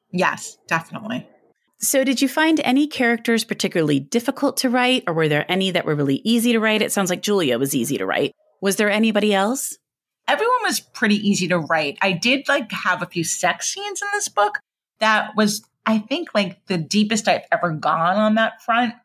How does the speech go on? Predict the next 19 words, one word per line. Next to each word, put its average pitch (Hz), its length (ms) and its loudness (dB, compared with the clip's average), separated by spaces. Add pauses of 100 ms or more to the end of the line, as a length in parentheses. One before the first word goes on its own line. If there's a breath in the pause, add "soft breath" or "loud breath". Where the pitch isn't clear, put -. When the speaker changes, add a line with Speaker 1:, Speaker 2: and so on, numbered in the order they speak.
(200)
Speaker 1:
And 180 240 -2
those 202 280 0
were 226 180 -2 (300)
hard 208 480 0
to 233 140 -2
write, 240 540 0 (240)
but 185 220 0
hopefully 208 480 2
I 156 220 0 (100)
tackled 160 420 -2
them 147 160 -2
okay. 139 400 -4
I 143 100 0
don't 135 140 -2
know. 139 100 -2
What 160 140 0
did 160 160 0
you 151 140 -2
think? 156 320 -6